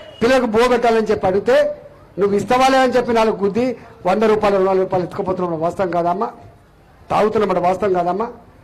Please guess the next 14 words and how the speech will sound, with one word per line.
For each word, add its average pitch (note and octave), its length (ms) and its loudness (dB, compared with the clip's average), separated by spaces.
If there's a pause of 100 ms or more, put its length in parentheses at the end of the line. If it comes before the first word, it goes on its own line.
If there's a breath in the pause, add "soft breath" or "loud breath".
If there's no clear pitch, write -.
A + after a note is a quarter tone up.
(160 soft breath)
నేను E3+ 140 0
ఊర్లలో G#3+ 340 2
అడుగుతున్నా, G#3 300 0
బస్తీలు F#3+ 320 -2
అడుగుతున్నా, G3+ 400 0 (380 loud breath)
"ఎంతమంది A#3+ 420 0
తాగుతారా?" A#3+ 420 2
అంటే G#3+ 640 0 (160 loud breath)
అంటున్నారు, G3 340 0 (180 loud breath)
"ఎంతమంది A#3 420 0
తాగుతలేరు A3+ 460 2
అడుగు G#3 180 2
సార్" F#3+ 160 0
అంటాను. F3 300 -6